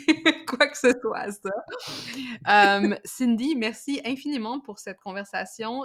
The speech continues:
Dis-nous où, euh, tu es active pour qu'on puisse te suivre et, euh, te découvrir si c'est la première fois qu'on t'entend, ou du moins communiquer avec toi. Si jamais on veut un suivi sage-fa-, euh, un suivi, euh, doula ou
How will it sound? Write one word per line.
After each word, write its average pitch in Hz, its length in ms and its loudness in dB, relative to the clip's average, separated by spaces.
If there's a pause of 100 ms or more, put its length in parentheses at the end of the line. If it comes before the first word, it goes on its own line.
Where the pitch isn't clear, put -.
Dis-nous 214 680 -6
où, 240 520 -8 (180)
euh, 175 440 -8 (220)
tu 202 480 -8
es 196 220 -8
active 214 480 -10
pour 196 160 -20
qu'on 180 120 -14
puisse 190 280 -14 (320)
te 175 140 -12
suivre 208 560 -10
et, 180 320 -10 (360)
euh, 165 300 -10
te - 80 -12
découvrir 175 640 -12
si - 220 -18
c'est - 120 -16
la 160 100 -8
première 165 340 -14
fois 214 100 -12
qu'on 214 140 -16
t'entend, 240 540 -10
ou 196 80 -10
du 180 100 -14
moins 185 160 -10
communiquer 175 380 -12
avec 175 180 -10
toi. 381 160 -8
Si - 140 -8
jamais 220 180 0
on 240 100 -2
veut 220 120 0
un 226 60 -2
suivi 226 300 -8
sage-fa-, 226 580 -6
euh, 180 200 2
un 175 40 0
suivi, 202 520 -8
euh, 180 100 -2
doula 202 520 -4
ou 190 260 -10